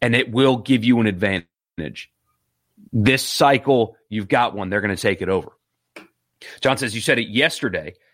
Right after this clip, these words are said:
Doesn't the name Frank Gore have some value and recognition?" Hell yes, it does. Huge advantage to Live One State. Income tax,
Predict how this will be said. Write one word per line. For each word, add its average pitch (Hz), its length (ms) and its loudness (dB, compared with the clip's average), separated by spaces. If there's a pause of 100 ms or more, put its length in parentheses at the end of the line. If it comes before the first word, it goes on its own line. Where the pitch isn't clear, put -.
(120)
Doesn't 139 240 2
the 131 60 0
name 127 240 2
Frank 131 320 -2
Gore 117 200 2
have 120 200 0
some 117 160 -4
value 117 400 2
and 104 80 -2
recognition?" 110 680 0
Hell 120 220 2
yes, 143 320 2
it 82 100 -12
does. 73 240 -8
Huge 147 300 0
advantage 120 420 -2
to 110 80 -2
Live 101 300 2
One 92 180 -4
State. 131 320 -2
Income 143 380 -2
tax, 110 300 -2